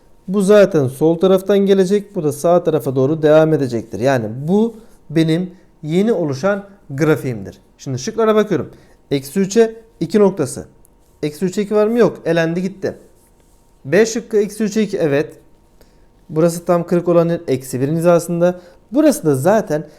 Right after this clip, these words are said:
hani sıfırdan geçtiği için şu nokta bir birim kaydırırsa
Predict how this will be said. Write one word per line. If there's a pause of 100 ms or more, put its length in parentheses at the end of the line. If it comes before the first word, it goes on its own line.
(120)
hani
sıfırdan
geçtiği
için
şu
nokta
bir
birim
kaydırırsa